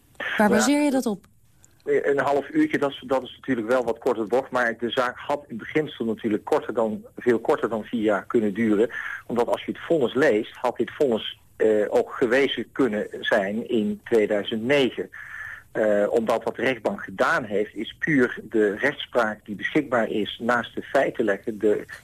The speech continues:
Speaker 2: interpretatie van de, eh, de gevraagde interviews en uitspraken. En ja, dat oordeel zou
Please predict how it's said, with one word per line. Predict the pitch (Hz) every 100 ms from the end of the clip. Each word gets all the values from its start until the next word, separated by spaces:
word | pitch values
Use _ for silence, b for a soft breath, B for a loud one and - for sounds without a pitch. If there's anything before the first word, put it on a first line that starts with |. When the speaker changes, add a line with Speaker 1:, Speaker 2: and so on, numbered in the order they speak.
| -
Speaker 2:
interpretatie | 110 - 117 120 117 - 104
van | 113 101
de, | 98 101 95 B B B B B
eh, | B 120 117
de | 104
gevraagde | 101 110 120 113 - 113
interviews | - 120 117 - 113 98
en | 110
uitspraken. | 131 151 - 123 95 98 151 156 B B B
En | - 123 120 -
ja, | - 135 104
dat | - 131 123
oordeel | 175 165 131 131
zou | 127 131 120 113 113